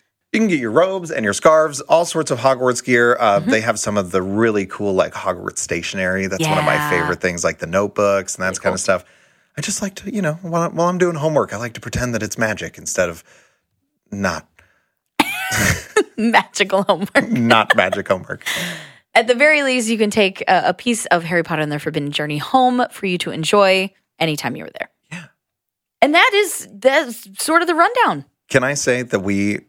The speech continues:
Speaker 1: were able to put on some of the, the Hogwarts robes
Speaker 2: We did.
Speaker 1: and take some pictures,
Speaker 2: I felt
Speaker 1: which
Speaker 2: really
Speaker 1: was
Speaker 2: cool.
Speaker 1: fun.
Speaker 2: Yeah.
Speaker 1: And then I was like,
Speaker 2: I'd never worn a robe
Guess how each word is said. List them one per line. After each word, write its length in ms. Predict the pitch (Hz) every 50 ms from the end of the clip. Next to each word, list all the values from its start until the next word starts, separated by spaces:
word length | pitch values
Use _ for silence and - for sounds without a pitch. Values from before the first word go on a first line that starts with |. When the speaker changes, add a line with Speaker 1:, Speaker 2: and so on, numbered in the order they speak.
| _ _ -
Speaker 1:
were 100 | 104 101
able 160 | 101 95 101
to 120 | 95 92
put 220 | 87 - - - 92
on 160 | 90 92 87
some 200 | - - 95 92
of 120 | 90 82
the, 300 | 90 87 85 82 82 - - _ _
the 100 | - 87
Hogwarts 440 | 85 90 87 85 90 87 87 -
robes 460 | 95 90 90 92 98 98 - - - -
Speaker 2:
We 100 | - 160
did. 160 | 170 170 -
Speaker 1:
and 120 | - 147 -
take 180 | - 95 87
some 100 | - 98 92
pictures, 420 | 98 85 - 90 87 98 - - _ _ -
Speaker 2:
I 40 | 180
felt 220 | - - 151 87
Speaker 1:
which 100 | 104 120 131
Speaker 2:
really 40 | -
Speaker 1:
was 100 | 127 -
Speaker 2:
cool. 80 | 165 120
Speaker 1:
fun. 280 | 98 90 85 87 87 _ -
Speaker 2:
Yeah. 120 | 135 135 - _ _ -
Speaker 1:
And 180 | 117 120 123
then 100 | 135 156
I 100 | 175 170
was 180 | 165 147 120 110
like, 360 | 107 104 98 92 87 - _ -
Speaker 2:
I'd 100 | 185 214
never 220 | 220 233 233 247 247
worn 300 | 214 190 175 175 180 202
a 60 | 202
robe 360 | 170 175 160 160 190 226 233